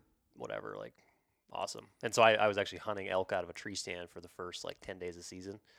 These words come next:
which is pretty unique. And I had some really rad opportunities and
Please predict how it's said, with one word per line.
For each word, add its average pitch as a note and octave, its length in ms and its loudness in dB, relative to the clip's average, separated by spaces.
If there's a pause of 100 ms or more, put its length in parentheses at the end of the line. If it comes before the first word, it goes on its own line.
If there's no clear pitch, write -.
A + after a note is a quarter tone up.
(480)
which A2 100 -8
is G2+ 80 -6
pretty A#2 180 0
unique. G#2+ 380 -2
And G2 40 -4
I F#2 60 -8
had G2 140 0
some F2 200 -8 (360)
really G2 240 -4
rad F#2 320 0
opportunities F#2 680 -4
and F2 100 -14